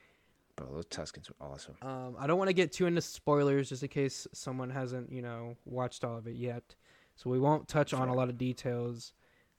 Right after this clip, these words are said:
Speaker 2: Um, but I, I do think it's really cool. I do like his repaint of the armor. I think it looks sick.
Speaker 1: Dude.
Speaker 2: Um,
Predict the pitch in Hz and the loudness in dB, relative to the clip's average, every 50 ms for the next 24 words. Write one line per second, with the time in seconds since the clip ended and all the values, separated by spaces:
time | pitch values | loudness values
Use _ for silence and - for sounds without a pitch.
0 | _ - - 123 123 120 120 117 117 127 131 131 127 123 - 127 127 127 139 139 | _ -10 -6 -6 -6 -4 -6 -6 -4 -2 0 0 0 -2 -2 -4 -2 0 0 0
1 | 139 - 147 143 139 131 - - - 127 131 131 131 123 - - 139 131 127 120 | 2 0 0 0 0 -2 -2 -2 -4 -2 0 0 0 -2 -2 -2 -2 0 0 0
2 | 135 131 131 143 151 160 151 147 139 135 - - - 143 139 135 127 120 120 127 | 0 0 4 4 4 6 6 6 4 4 2 0 0 2 2 2 2 0 -2 0
3 | 135 131 131 - - 147 131 127 113 127 123 117 123 117 117 123 123 123 120 123 | 0 0 0 0 -2 -2 -2 -2 -2 -2 -4 -2 -2 -4 -4 -4 -4 -4 -4 -4
4 | 123 113 123 - - 139 - 117 120 127 - - - - - - 147 135 131 - | -4 -4 -4 -4 -4 -4 -4 -2 -2 -2 -4 -4 -6 -4 -2 0 0 0 0 0
5 | - - - - - - - - - - - - - - - - - - 170 180 | -4 -8 -8 -8 -6 -4 -4 -2 0 0 -2 -2 -2 -4 -4 -2 0 2 4 4
6 | - 131 131 127 127 127 123 123 123 123 131 | 4 4 2 2 2 0 -2 -2 -4 -6 -6